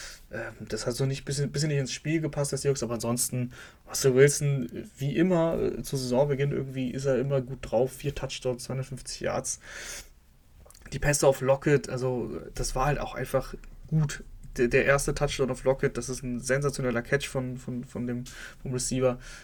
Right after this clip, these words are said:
Äh, zweite, ne, das ist halt Russell Wilson. Sein Deep Ball ist einf-, einfach der, einer der schönsten der Liga.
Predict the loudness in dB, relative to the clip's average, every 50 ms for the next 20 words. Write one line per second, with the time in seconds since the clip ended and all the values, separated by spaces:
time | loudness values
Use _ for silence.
0 | -20 -14 -8 -6 -6 -4 -4 -4 -2 4 4 4 4 6 4 2 2 2 0 -4
1 | -12 -20 -20 -20 -20 -20 -20 -20 -20 -20 -20 -20 -20 -20 -20 -10 -8 -8 -6 -6
2 | -6 -6 -4 -4 -2 -2 -2 -2 -2 -2 -2 0 2 2 2 2 2 -2 -4 -4
3 | -2 2 2 2 4 4 0 2 2 2 2 2 0 -2 -4 -4 -4 -6 -6 -8
4 | -8 -8 -6 -4 -4 -2 -2 0 0 0 0 -2 -2 -2 0 0 -2 -2 -2 -2
5 | 0 0 2 2 2 2 2 0